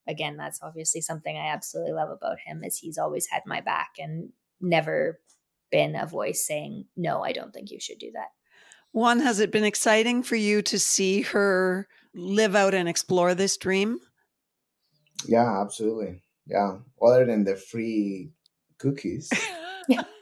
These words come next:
Speaker 3: Um, yeah, yeah, no, definitely. And I, every time I have the chance, I tell Jess how proud I am of her, like, the way she's been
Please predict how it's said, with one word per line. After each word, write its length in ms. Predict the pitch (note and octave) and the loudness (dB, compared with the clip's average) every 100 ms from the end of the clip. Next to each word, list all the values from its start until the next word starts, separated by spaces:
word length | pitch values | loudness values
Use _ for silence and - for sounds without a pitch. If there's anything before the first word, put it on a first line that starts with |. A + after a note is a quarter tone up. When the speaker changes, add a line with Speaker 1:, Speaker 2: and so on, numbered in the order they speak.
| - - - | -8 -8 2
Speaker 3:
Um, 440 | G#2 G2+ G2+ G2 G2 F#2+ F2 G#2 | 4 4 2 -4 -6 -10 -6 6
yeah, 200 | B2+ B2 | 8 10
yeah, 220 | A#2+ B2+ | 10 8
no, 180 | A#2 B2 | 6 0
definitely. 540 | A#2+ B2+ C3 G2 E2 D#2+ | 0 0 -2 0 -2 -4
And 160 | G2 G2+ G#2 | -4 -2 0
I, 760 | G#2 G#2 G2+ F#2+ F#2+ F#2 G2+ G2+ _ - - _ - | 0 0 0 -2 -4 -6 -8 -14 _ -20 -20 _ -2
every 220 | G2 G#2 | 0 0
time 260 | A2+ G#2 | 0 -2
I 60 | F#2+ | -2
have 140 | G#2 F#2 | -4 -4
the 80 | F#2+ | -4
chance, 420 | G2+ F#2 F2+ - | -4 -4 -6 0
I 420 | F2+ F2 F2 E2+ - _ _ _ | 2 2 -2 -8 -20 _ _ _
tell 240 | - G2 E2+ | 0 2 2
Jess 380 | E2 E2+ - - | -2 -2 -2 0
how 460 | F2 E2+ D#2+ D#2 - _ _ _ _ | -2 -2 -4 -8 -18 _ _ _ _
proud 460 | G2 F2+ F2 F2 F2 | 6 6 6 -2 -8
I 120 | E2+ | -8
am 280 | E2 E2 D#2+ | -8 -8 -10
of 140 | E2+ | -8
her, 260 | F#2 E2 E2 | 0 0 0
like, 220 | D#2 C#2+ D#2+ _ | -4 -6 -8 _
the 120 | F2 F2+ | -2 0
way 300 | F2+ F2+ F2 | 0 -2 -2
she's 280 | - E2+ | -8 -10
been 460 | E2 F2 E2+ E2+ F2+ | -10 -12 -10 -14 -18